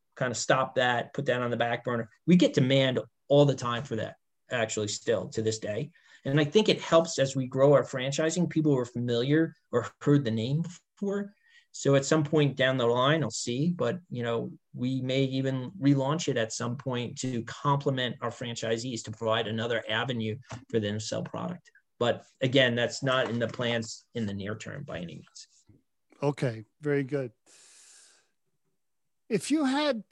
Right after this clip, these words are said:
Speaker 2: to, 'cause I think you're my age, maybe, maybe one year older or so. You're probably, you're probably fifty-four, fifty-five, I'm guessing.
Speaker 1: Sure.
Speaker 2: <laughs>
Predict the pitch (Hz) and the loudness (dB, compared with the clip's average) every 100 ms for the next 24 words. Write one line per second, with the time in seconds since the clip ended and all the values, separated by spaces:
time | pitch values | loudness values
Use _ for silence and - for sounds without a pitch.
0 | - 214 202 190 175 - 170 233 285 247 | -4 0 2 0 -2 -4 -4 0 0 2
1 | 220 185 190 143 110 - 156 160 156 156 | 2 2 2 0 -4 -8 -4 -2 0 0
2 | 160 156 147 147 143 143 143 139 127 113 | 0 0 2 4 4 2 0 0 -4 -6
3 | 98 131 113 147 165 143 147 156 165 131 | -10 -14 -12 -6 -2 -2 -2 -4 -4 -2
4 | 165 139 - 151 127 139 117 135 110 - | -6 -10 -4 -4 -4 -10 -8 -8 -8 -12
5 | - 123 117 - 120 _ _ - 117 - | -18 -14 -14 -16 -20 _ _ -2 0 0
6 | - - _ - - _ - _ - - | -6 -20 _ -20 -20 _ -20 _ -6 0
7 | 196 139 175 135 104 | 0 0 -4 -8 -12